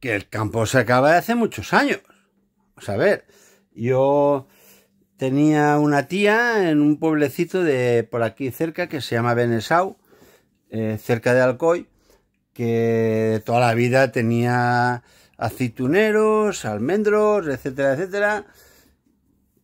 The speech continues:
Y vamos a ver, cuando yo lo heredé, bueno, lo heredó mi padre, pero me lo pasó a mí. Vamos a ver, aquello no había nadie que se quería hacer cargo ni de coña.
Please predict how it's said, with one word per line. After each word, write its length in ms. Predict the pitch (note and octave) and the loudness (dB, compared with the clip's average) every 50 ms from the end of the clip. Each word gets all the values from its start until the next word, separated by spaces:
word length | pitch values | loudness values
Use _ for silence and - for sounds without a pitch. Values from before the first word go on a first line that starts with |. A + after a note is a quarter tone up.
| _ _ - | _ _ -8
Y 220 | C3 C3 B2+ B2+ | -4 0 0 0
vamos 320 | B2+ B2 B2+ C3 B2+ A2+ A#2 | 2 2 2 2 2 2 2
a 80 | A2+ | 4
ver, 320 | A#2 C#3+ D#3 D3 A2+ - _ | 4 4 4 2 0 -4 _
cuando 300 | - B2+ B2+ B2+ B2 A#2+ | -8 -6 -4 -2 -2 -2
yo 180 | A#2+ B2 C#3 D3 | 0 2 2 4
lo 140 | D3+ D3+ | 4 4
heredé, 560 | D3+ D#3 D3+ D3 D3 F3 G3 G#3+ A#3 G#3+ G3 _ _ - | 4 4 2 2 4 4 4 2 2 -2 -8 _ _ -6
bueno, 200 | D3 D#3+ D#3 B2 | -4 -2 -2 -2
lo 80 | G#2+ | -2
heredó 220 | G#2 G#2+ A2+ C#3 E3 | -4 -2 0 0 2
mi 140 | E3+ D#3+ C3 | 2 2 2
padre, 480 | A#2+ - F#3+ A3 G3 D#3 A#2+ F#2+ F2 - | 4 4 4 4 4 0 -6 -6 -10 -10
pero 200 | - B2 B2+ C#3 | -8 -6 -4 -4
me 120 | C#3+ C#3+ C#3 | -2 -2 -4
lo 100 | C#3 - | -4 -4
pasó 220 | C3+ B2 - D#3 | -6 -6 -4 -4
a 100 | D#3+ D#3+ | -2 -2
mí. 300 | F3 F#3+ G#3+ G#3+ - _ _ _ _ _ - - - - - - - - _ _ _ _ _ _ _ _ _ _ _ _ - - | -2 -2 -4 -6 -10 _ _ _ _ _ -20 -20 -20 -20 -20 -20 -20 -20 _ _ _ _ _ _ _ _ _ _ _ _ -12 -8
Vamos 320 | - G2+ A2 A2+ A2+ - | -4 0 0 0 0 0
a 60 | A#2 G#2 | -2 -4
ver, 260 | F2+ D#2+ - _ - | -4 -6 -12 _ -16
aquello 600 | - A2+ A2+ A2 - - - A#2+ A#2 A#2+ C3 C3+ | -12 -8 -6 -6 -6 -6 -6 -4 -2 0 2 2
no 120 | C#3 C#3+ C#3+ | 2 2 2
había 300 | C#3+ C#3+ C#3+ D3+ D3+ D3 | 2 2 2 2 2 2
nadie 340 | D3+ D3+ D3 D3+ D#3 D#3 | 4 4 4 4 2 2
que 140 | C3 D3+ D#3+ | 0 -2 -4
se 160 | - - D#3+ | -2 -4 -4
quería 280 | C#3+ D3 C#3+ C3+ C3 A#2+ | -2 -2 0 2 2 0
hacer 340 | A#2 - A#2+ A2+ G2+ - _ | 0 0 -4 -4 -4 -6 _
cargo 340 | - B2+ B2 A#2+ A#2+ D3 D#3+ | -4 -4 -4 -2 0 0 0
ni 140 | E3+ D3 | 0 0
de 180 | G#2+ - - - | -2 -4 -10 -16
coña. 480 | - - G2 G2 F2+ - - - _ | -12 -10 -8 -8 -8 -10 -12 -18 _